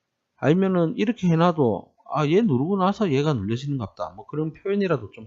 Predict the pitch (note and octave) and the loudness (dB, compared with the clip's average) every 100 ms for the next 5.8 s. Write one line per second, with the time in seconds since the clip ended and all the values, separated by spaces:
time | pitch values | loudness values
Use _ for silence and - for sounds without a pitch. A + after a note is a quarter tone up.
0 | B2 B2+ D#3 - D#3 A2 G2+ F#2 _ _ | -16 -10 -10 -10 -8 -8 -8 -12 _ _
1 | _ _ _ _ - C#3+ D3 - - - | _ _ _ _ -2 2 2 -2 -12 -8
2 | - G#3+ F#3 D3 A#2 - D3+ - C#3+ D3 | 2 2 4 2 2 2 6 6 6 4
3 | A#2 D#2+ D#2+ _ _ _ _ _ _ - | 2 2 -4 _ _ _ _ _ _ 4
4 | G#3 A3 G#3+ G#3 D#3+ - A#2+ D#3+ G#3 G3+ | 4 4 2 0 0 0 -2 -2 -2 -2
5 | F#3 A2+ - C#3 C3+ B2 F#2 | -2 -4 -4 -4 -2 -2 -4